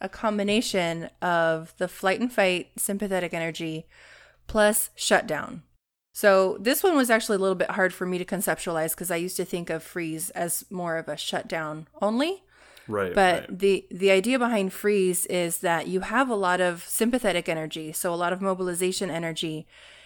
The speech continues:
Speaker 1: and at the same time, you are typically being forced to immobilize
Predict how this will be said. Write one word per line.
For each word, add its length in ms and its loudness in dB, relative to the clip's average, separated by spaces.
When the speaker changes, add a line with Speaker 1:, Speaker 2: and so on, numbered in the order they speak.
Speaker 1:
and 300 4
at 160 2
the 100 -2
same 300 0
time, 580 -2
you 340 0
are 640 0
typically 440 0
being 240 2
forced 680 0
to 120 -2
immobilize 760 2